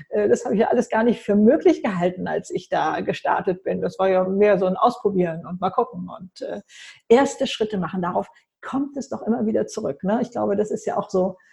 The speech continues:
Speaker 2: deine Botschaft, ne? Fang an, fang an und dann tut sich was auf.
Speaker 1: Ja, absolut. Und ich glaub, der ganz, ganz große Unterschied zwischen dir und vielen, die vielleicht auch ganz viel Potenzial hätten, auch was in die Welt zu tragen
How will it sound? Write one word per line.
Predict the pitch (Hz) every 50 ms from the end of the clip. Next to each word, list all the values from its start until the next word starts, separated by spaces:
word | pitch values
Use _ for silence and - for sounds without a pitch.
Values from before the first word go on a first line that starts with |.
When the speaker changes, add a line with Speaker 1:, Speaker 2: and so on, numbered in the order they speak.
| _ _ _ _ -
Speaker 2:
deine | 180 208 226 240 247 240 226 208 208 - 381 392 359 262 - _ _ _ _ _ _ _ _ _ _ -
Botschaft, | 220 180 214 262 247 - - 190 175 165 - - -
ne? | 202 226 262 302 285 269
Fang | - - - 302 311
an, | 339 339 214 156 233 240 - - _
fang | - 247 240 247
an | 254 262 277 320 370 381
und | - - 277 269 - -
dann | 247 233 254 262 269 277 254 - 214 214 220 - 277 226
tut | - - 311 285 294
sich | 269 233 -
was | - - -
auf. | - 254 208 170 - - - _ _ _ _ _ _ _ _ _ _ _ _ _ -
Speaker 1:
Ja, | 135 127 117 113 123 147 - -
absolut. | 139 143 - - 151 147 147 147 - - _ _ - - - - - - - -
Und | 135 139
ich | 131 -
glaub, | - 139 131 135 - - - - 147 139 131
der | 143 131 127
ganz, | 127 - - 135 151 180 190 185 - -
ganz | - 160 151 151 143 -
große | - 135 139 139 139 151 131
Unterschied | 127 135 - 135 127 - 135 127 127 -
zwischen | - - 131 - - - 123 113 113
dir | - 139 151 165 160 131
und | 131 127 -
vielen, | - - - 143 147 151 151 151 147
die | 139 143 135 131
vielleicht | - 139 123 120 117 -
auch | - - 117 131 151 160 - -
ganz | - 151 139 143 143 -
viel | - - 156 151
Potenzial | 147 - - 147 147 143 135 127 - - 139 127 127 127
hätten, | 127 - 147 147 147 147 - 165 156 147
auch | 110 104 123 -
was | 135 127 127
in | 131 131
die | 123 113
Welt | 120 120 127 127 -
zu | - 135
tragen | - - - - 113 120 131 147 143 156 156 147 143